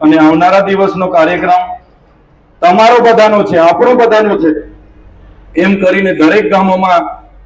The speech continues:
જવાનું છે. બધાને, વાહનોવાળાને બી કહેવાનું છે કે ભાઈ, પંદર તારીખે કોઈ જગ્યાએ જવાનું નથી, આપણા લોકોને લઈને નેત્રંગ જવાનું છે. એમ કરીને બધાએ જ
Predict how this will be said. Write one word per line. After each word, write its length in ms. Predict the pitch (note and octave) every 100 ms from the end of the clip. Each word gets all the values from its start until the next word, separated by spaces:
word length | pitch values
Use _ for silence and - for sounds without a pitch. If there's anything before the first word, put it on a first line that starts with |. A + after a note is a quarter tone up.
| -
જવાનું 440 | D#3 F3 G3 G3 G3
છે. 100 | G3
બધાને, 580 | E3 D#3+ F3+ F#3+ D#3 E3+
વાહનોવાળાને 720 | E3 F3+ F#3 F#3 F3+ F#3 F#3+
બી 140 | F#3+
કહેવાનું 400 | G3 F#3 F#3 F#3
છે 120 | F#3 F#3
કે 80 |
ભાઈ, 160 | F#3 F3+ F3+
પંદર 240 | D#3+ E3
તારીખે 580 | F3 F3 F3 F3 F#3 D#3 - - _ _
કોઈ 200 | E3 G3
જગ્યાએ 380 | G3+ F#3+ F#3 F3+
જવાનું 380 | E3 F3 F3+ F3+
નથી, 220 | F3 F#3
આપણા 300 | D#3 D#3 E3+
લોકોને 380 | E3+ E3 F3+ F3
લઈને 280 | D#3+ E3 D#3+
નેત્રંગ 460 | D3+ D3 F3+ E3
જવાનું 360 | F3 F3+ F3+ D#3
છે. 180 | F#3 - _ _ _ -
એમ 120 | F3+ G3
કરીને 380 | F#3 F#3 F#3
બધાએ 560 | E3+ D3 - E3+ F#3 G3+
જ 240 | G4 -